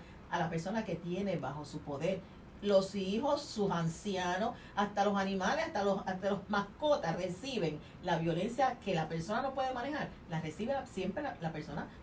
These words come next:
o el objeto que sea más vulnerable, más cercano. Esto es una cadena.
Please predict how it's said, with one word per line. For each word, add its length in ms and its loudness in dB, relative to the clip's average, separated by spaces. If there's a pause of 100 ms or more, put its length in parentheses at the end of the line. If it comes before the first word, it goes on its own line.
o 120 4
el 60 4
objeto 420 0
que 120 -2
sea 180 -2
más 160 0
vulnerable, 500 -2
más 160 -4
cercano. 500 -6 (200)
Esto 160 -6
es 60 -4
una 140 -8
cadena. 440 -8